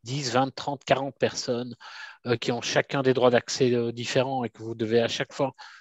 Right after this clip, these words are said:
modifier les, les, les mots de passe ou tous les quinze jours, euh, par mesure de sécurité, vous devenez fou. Euh, euh, donc, il y a d'autres solutions.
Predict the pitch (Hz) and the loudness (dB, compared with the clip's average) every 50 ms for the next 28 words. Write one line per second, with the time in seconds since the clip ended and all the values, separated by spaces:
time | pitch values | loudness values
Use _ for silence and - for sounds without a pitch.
0 | _ _ - 120 127 123 123 120 - - - 139 135 127 127 120 120 117 110 113 | _ _ -2 -2 -2 -2 -2 -6 -4 0 2 2 4 4 4 4 4 2 4 6
1 | 117 113 113 113 107 104 113 113 113 113 - _ - 131 131 135 - - - - | 6 6 6 6 4 2 0 -2 -2 -2 -6 _ -2 0 0 0 0 -2 -8 -14
2 | - - 120 117 110 - 127 117 123 113 113 127 135 135 135 117 113 107 101 _ | -10 -6 -4 -4 -2 -2 -2 -2 -2 -2 -2 0 2 2 2 2 0 -2 -4 _
3 | - - - - - - 120 120 123 113 127 123 113 - - 120 - - 117 110 | -12 -20 -20 -6 2 2 2 4 4 2 0 0 0 -2 -4 -4 -2 0 -2 0
4 | - 156 143 131 123 123 113 113 117 113 107 - - _ _ _ _ _ - - | 0 0 -2 0 0 -2 -2 -2 -2 -4 -6 -6 -12 _ _ _ _ _ -20 -20
5 | - - - - - - - _ - 107 110 110 110 110 107 110 110 107 - - | -20 -18 -16 -16 -16 -16 -18 _ -8 -2 0 2 2 2 2 4 4 6 6 6
6 | - - - - 107 107 107 107 104 104 104 104 104 104 107 107 - - - _ | 4 2 -4 -10 -10 -10 -8 -8 -10 -10 -10 -12 -12 -14 -16 -18 -20 -20 -20 _
7 | _ _ _ _ _ _ _ _ _ _ - 127 113 123 131 120 _ - - - | _ _ _ _ _ _ _ _ _ _ -12 -6 -4 -4 -4 -6 _ -16 -18 -18
8 | - _ _ _ _ _ _ - 131 120 127 143 139 120 143 143 139 - - 135 | -18 _ _ _ _ _ _ -4 2 6 8 8 10 10 8 6 6 4 -2 -6
9 | 120 - - 123 110 95 - - - - | -6 -6 -6 -8 -8 -8 -10 -10 -12 -16